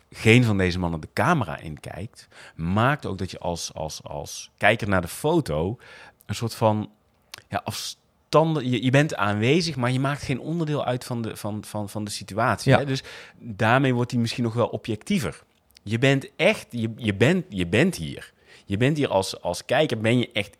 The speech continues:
Speaker 1: in die ruimte en je voelt de sfeer. En ik denk als, als een van die mannen naar de camera toe had gekeken, dus als je het, zeg maar, oogcontact had gemaakt als kijker naar de foto, dan was die magie ook een beetje verbroken. Want dan was het misschien wel een mom-, dan had hij misschien wel gelachen voor de foto.
Speaker 2: Ja, dan is het, wordt het geposeerd.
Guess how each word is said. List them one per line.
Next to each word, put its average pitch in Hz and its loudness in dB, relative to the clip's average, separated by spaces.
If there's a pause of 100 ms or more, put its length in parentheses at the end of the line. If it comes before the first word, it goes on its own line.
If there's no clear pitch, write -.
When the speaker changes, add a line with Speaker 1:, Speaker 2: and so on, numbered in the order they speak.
Speaker 1:
in 156 4
die 110 6
ruimte 113 2
en 95 -6
je 95 2
voelt 127 -2
de 113 -6
sfeer. - -6 (340)
En 117 0
ik 117 -2
denk 131 4
als, 107 2
als 98 -4
een 117 -2
van 117 -2
die 107 0
mannen 95 0
naar 104 2
de 104 -4
camera 107 0
toe 175 -6
had 143 -4
gekeken, 92 -10
dus 104 -6
als - -8
je 98 -6
het, - -4 (200)
zeg - -12
maar, - -6
oogcontact 117 2
had 95 -6
gemaakt 92 -2
als 78 -10
kijker 101 2
naar 90 -4
de 87 -12
foto, 113 0 (480)
dan 98 -2
was 131 4
die 143 0
magie 127 0
ook 123 0
een 127 -2
beetje 120 -2
verbroken. 101 0
Want 95 -2
dan 123 2
was 127 6
het 120 -8
misschien 120 -2
wel 117 4
een 117 0
mom-, 113 0 (220)
dan 104 0
had 135 6
hij 143 0
misschien 131 -2
wel 120 4
gelachen 117 0
voor 113 -2
de 104 -4
foto. 135 -2
Speaker 2:
Ja, 131 8
dan 131 6
is 131 8
het, 131 4
wordt 123 4
het - -4
geposeerd. 117 4